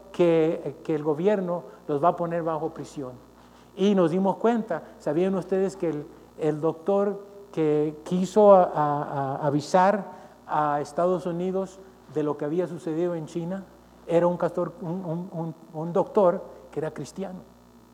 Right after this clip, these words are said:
Y le cerraron la boca. Y ya no oímos de él. No sabemos qué apa-, qué pasó con él y su familia. Entonces,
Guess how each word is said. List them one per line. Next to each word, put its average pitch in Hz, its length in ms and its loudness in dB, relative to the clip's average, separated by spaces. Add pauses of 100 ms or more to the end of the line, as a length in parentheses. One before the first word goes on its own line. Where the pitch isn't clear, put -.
(380)
Y 190 420 0 (260)
le 143 160 -6
cerraron 151 480 -6
la 143 80 -6
boca. 139 360 -6 (1120)
Y 143 100 -8
ya 143 160 -6
no 139 120 -6
oímos 135 360 -8
de 113 180 -12
él. 110 60 -18 (920)
No 131 100 -12
sabemos 135 380 -8
qué 135 120 -12
apa-, 139 200 -12 (120)
qué 135 100 -14
pasó 135 280 -12
con 123 220 -12
él 123 140 -10
y 120 60 -14
su 135 120 -18
familia. 123 360 -20 (720)
Entonces, 127 580 -4